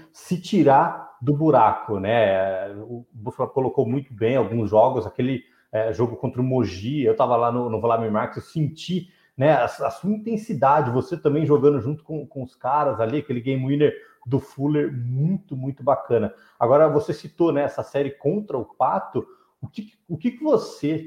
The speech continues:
tira, né, você, a comissão, os jogadores, o que que você acha que você mais tirou de aprendizado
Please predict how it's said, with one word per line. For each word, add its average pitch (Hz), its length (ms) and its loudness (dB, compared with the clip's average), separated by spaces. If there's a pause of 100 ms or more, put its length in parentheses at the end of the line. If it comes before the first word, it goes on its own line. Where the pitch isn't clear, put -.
tira, 147 560 -4
né, 123 180 -2
você, 101 320 -4
a - 60 0
comissão, 110 600 -4
os 85 80 -10
jogadores, 110 460 -2
o - 60 -20 (240)
que 208 100 -6
que - 100 -18
você - 80 -4
acha - 180 -2
que - 80 -20
você - 220 -2
mais 165 320 -2
tirou 151 300 -2
de 139 80 0
aprendizado 131 1120 2